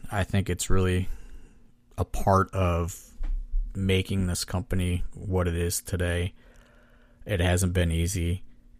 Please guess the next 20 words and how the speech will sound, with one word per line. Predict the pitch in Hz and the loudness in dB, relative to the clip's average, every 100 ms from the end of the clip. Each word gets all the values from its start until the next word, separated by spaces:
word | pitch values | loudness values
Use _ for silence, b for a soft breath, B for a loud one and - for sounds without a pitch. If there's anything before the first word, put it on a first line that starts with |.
| _ | _
And | 92 82 | -2 0
I | |
think | 78 - 95 82 - | -4 -2 -2 -2 -2
that's | 85 80 - - - - _ _ _ _ _ _ _ - _ _ | -2 -2 -4 -8 -10 -18 _ _ _ _ _ _ _ -20 _ _
really | 101 98 104 104 98 | -4 2 4 6 4
what | 92 90 - - | 2 0 -4 -4
has | 101 92 - - | -2 -2 -4 -6
made | 101 92 90 92 | 0 2 4 2
us | 87 | 2
survive, | - 87 87 80 85 - 92 - | 0 0 0 -2 -2 -4 -6 -6
because | 85 - 87 90 - - b b b b b b b - - | -4 0 0 -2 -6 -10 b b b b b b b -8 -2
the | 113 | 0
company | 98 123 - 120 | 6 6 8 8
was | 110 | 8
born | 98 98 101 107 120 101 92 | 6 6 8 10 10 8 6
out | 90 90 | 4 4
of | 87 | 4
this | 92 - - - _ - - | 2 2 -4 -8 _ -20 4
crazy | - 107 104 113 110 107 | 6 8 8 8 6 4
turmoil, | - - 110 101 87 87 85 87 | 2 4 6 6 4 2 2 0